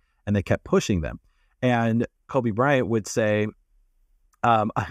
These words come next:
I wouldn't go to this extreme for, <laughs> for, like, teachers and everything, but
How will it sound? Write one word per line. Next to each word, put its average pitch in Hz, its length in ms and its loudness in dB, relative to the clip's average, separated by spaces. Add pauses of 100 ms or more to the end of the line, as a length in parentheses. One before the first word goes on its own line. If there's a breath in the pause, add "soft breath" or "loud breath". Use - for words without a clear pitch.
(120)
I 127 100 2
wouldn't 123 240 0
go 120 100 4
to 120 120 0
this 113 220 -2
extreme 110 320 -2
for, 110 180 0
<laughs> 135 100 -2
for, 117 100 -2
like, 98 160 -2
teachers 120 320 0
and 107 40 0
everything, 104 300 0 (340)
but 113 280 2